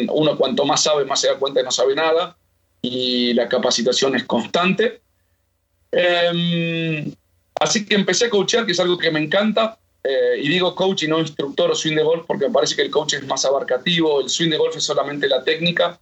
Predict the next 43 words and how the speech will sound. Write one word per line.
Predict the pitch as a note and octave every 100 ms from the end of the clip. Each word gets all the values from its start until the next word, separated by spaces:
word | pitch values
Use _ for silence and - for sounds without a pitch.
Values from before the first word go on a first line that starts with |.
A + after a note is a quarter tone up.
| -
El | C3+
coach | C3+ E3 D#3+ D#3 - _ _
involucra | C3+ C3+ D3 D3
a |
la | C#3
persona | B2+ B2 D#3+ D3 B2
también. | A#2+ B2 - - -
Eh, | B2 A2+ G#2+ G2+
y | -
siempre | A#2+ C#3+ C3
digo | C3+
que | C3
es | B2+
imposible | A#2 A#2+ C3+ B2
separar | G#2+ B2 B2
al |
jugador | A#2+ A#2 B2
de | A#2+
la | A2+
persona. | A2 C#3 C3 B2+ - _ _ _
Eh, | A2 G#2 G#2 G#2+ G#2 G2 -
por | - B2
eso | - D3+
creo | C3+
que | - A#2 - _
para | - B2+
realmente | B2+ D3 D3+ D#3 D3 C3+
hacer | C#3+ C#3+
una | C#3
diferencia | C3+ - C3+ C#3+ D3
con | C3+ B2+
algún | A#2+ B2 C3+
buen | B2+
jugador, | B2+ B2+ B2+ C#3 C#3 - _ _ _
uno | - B2+ B2
tiene | - B2+ B2+
que | A#2+
trabajar | A#2+ A#2 A#2
en | A#2
los | A#2 A2+
dos | C3+ -
aspectos. | - - - - D3+ - _ _ _ _ -
Eh, | A2 G#2 G#2 - F#2